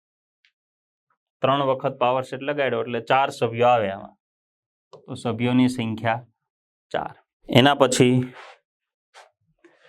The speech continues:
જો એક્સ બરાબર સેવન પ્લસ ફાઈવ રૂટ થ્રી raise to one third upon ટુ પ્લસ ટુ રૂટ ટુ, તો એક્સ belongs to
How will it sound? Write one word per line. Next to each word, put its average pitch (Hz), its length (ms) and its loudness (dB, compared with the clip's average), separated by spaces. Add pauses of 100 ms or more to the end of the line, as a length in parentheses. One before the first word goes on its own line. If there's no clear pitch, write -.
(760)
જો 147 100 8 (380)
એક્સ 196 300 -2 (180)
બરાબર 165 560 2 (640)
સેવન 180 680 2
પ્લસ 160 400 0 (160)
ફાઈવ 156 320 2
રૂટ 170 180 -4 (140)
થ્રી 190 180 0 (380)
raise 170 280 2 (100)
to 220 60 4 (120)
one 185 160 0 (160)
third 113 260 2 (1040)
upon 175 460 0
ટુ 196 220 2 (160)
પ્લસ 180 320 0
ટુ 214 240 -2
રૂટ 196 180 2
ટુ, 156 160 -6 (160)
તો 160 120 0
એક્સ 185 440 -2 (180)
belongs 175 460 2
to 180 80 4